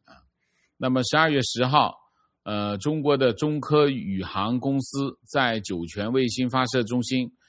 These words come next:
发射了火箭，火箭搭载了九颗卫星，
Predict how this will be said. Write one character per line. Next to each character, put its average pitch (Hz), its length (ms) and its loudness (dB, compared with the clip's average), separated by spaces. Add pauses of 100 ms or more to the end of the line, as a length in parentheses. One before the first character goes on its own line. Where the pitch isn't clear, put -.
(280)
发 131 200 4
射 131 220 4
了 98 420 0 (120)
火 95 180 -4
箭， 123 320 0 (640)
火 95 200 -2
箭 123 360 2
搭 131 220 2
载 101 200 0
了 107 100 -4
九 87 240 -8
颗 131 180 -2
卫 127 180 4
星， 113 320 -4